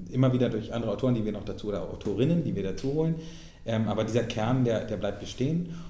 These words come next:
Und, ähm, einfach, weil das jetzt auch so eine gewachsene, ähm, Beziehung ist und wir eben nicht nur, äh,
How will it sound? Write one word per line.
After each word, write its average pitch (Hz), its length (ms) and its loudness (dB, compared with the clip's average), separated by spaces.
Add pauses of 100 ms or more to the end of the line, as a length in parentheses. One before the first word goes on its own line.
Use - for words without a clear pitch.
(140)
Und, 110 600 0
ähm, 104 340 0
einfach, 120 280 0
weil 107 100 2
das 104 100 -2
jetzt 110 140 -4
auch 107 80 -6
so - 80 0
eine 107 100 0
gewachsene, 104 840 -2 (360)
ähm, 98 240 -2
Beziehung 104 440 -2
ist - 180 -6
und 101 120 -4
wir 101 160 -2
eben 104 140 -4
nicht 107 280 -4
nur, 113 420 0 (280)
äh, 98 340 0